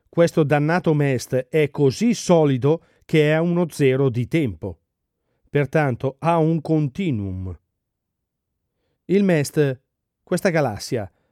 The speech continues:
questa particolare galassia, è esistita a tutt'oggi per circa tre virgola quattro miliardi di anni, stando ai fisici. Beh, ha una durata così lunga solo perché è così bassa sulla scala del tempo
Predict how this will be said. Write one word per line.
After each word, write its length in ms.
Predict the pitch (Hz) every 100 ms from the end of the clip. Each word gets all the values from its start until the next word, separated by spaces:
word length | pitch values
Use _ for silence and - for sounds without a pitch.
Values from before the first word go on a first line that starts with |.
| _
questa 240 | - -
particolare 560 | 175 143 143 131 127 131
galassia, 640 | 120 113 95 - 123 113
è 120 | - 165
esistita 800 | 143 131 160 - 143 117 131 -
a 140 | 143
tutt'oggi 560 | - - 147 110 113 117
per 180 | 170
circa 360 | - 139 123 139
tre 220 | - 147
virgola 340 | 135 120 156 170
quattro 260 | 113 127
miliardi 460 | 135 113 107 101 107
di 140 | 139
anni, 300 | 147 92 92 - _ _
stando 420 | - 151 127 117
ai 140 | 113 104
fisici. 520 | 185 143 107 - 92 _ _ _ _ _ _ _ _ _
Beh, 280 | - 170 147 _ _
ha 160 | - 175
una 200 | 160 139
durata 440 | 135 143 170 165
così 280 | 123 123 131
lunga 420 | 131 120 110 123 - _
solo 340 | - - 220 196
perché 460 | 180 143 151 127
è 160 | 139 127
così 340 | - 170 147
bassa 380 | 104 117 120 -
sulla 260 | 147 156 151
scala 240 | - 170
del 200 | 160 147
tempo 440 | 220 147 95 98